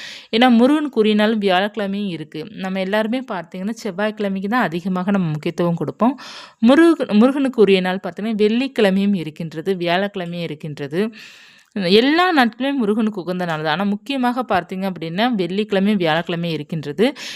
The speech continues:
இந்த நாளன்று பார்த்தீங்கன்னா, அந்த அளவுக்கு யாரும் முருகனை வந்து வழிபாடு செய்றது இல்ல. எல்லாருமே செவ்வாய், செவ்வாய் அப்படின்னு தான் நம்ம நினைக்கிறோம். முருகனுக்கு எல்லா நாளுமே உகந்த நாள் தான்.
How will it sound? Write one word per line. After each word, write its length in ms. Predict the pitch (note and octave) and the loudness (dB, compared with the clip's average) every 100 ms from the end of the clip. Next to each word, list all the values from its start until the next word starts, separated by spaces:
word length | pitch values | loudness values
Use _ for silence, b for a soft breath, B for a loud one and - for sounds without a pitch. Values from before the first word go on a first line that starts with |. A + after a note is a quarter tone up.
| B | B
இந்த 240 | A#3+ B3 D4 | 2 6 6
நாளன்று 420 | B3+ A#3 A3 B3 | 6 4 2 -2
பார்த்தீங்கன்னா, 440 | G#3+ F3 G3+ G#3+ G3+ | -4 -4 -2 -2 -2
அந்த 140 | F3 | -2
அளவுக்கு 240 | F3+ F3+ | -2 0
யாரும் 300 | F#3+ E3+ F#3 | 0 0 0
முருகனை 260 | F3 F3+ G3 | -4 -4 -4
வந்து 160 | E3 G#3+ | -4 -4
வழிபாடு 460 | E3 E3+ F#3+ F#3 | -4 -4 -2 -2
செய்றது 420 | G#3 D#3+ D3+ D3+ | -2 -2 -2 -4
இல்ல. 200 | D3 C#3+ C#3 | -6 -6 -4
எல்லாருமே 460 | E3+ F#3+ G3+ A#3+ | -2 2 2 0
செவ்வாய், 480 | B3+ F#3+ D#3+ F#3+ G3 | -2 -4 -2 -2 -2
செவ்வாய் 360 | F#3 D#3 F3 D#3+ | -6 -6 -6 -6
அப்படின்னு 300 | D#3 E3 G3 | -8 -6 -4
தான் 100 | G#3 | -4
நம்ம 120 | D#3+ | -4
நினைக்கிறோம். 540 | C#3 D3 D3 E3 A#3+ D4 B B B B | -8 -10 -8 0 0 -2 B B B B
முருகனுக்கு 500 | F#3+ G#3+ A#3 G#3 G3+ | 4 6 6 6 2
எல்லா 220 | C#3+ F3 | 2 2
நாளுமே 320 | F3+ D#3 F3+ | 2 0 -2
உகந்த 340 | G3 D#3 C#3+ D3+ | -2 -4 -6 -6
நாள் 220 | C#3 C3+ | -6 -8
தான். 180 | C3 | -10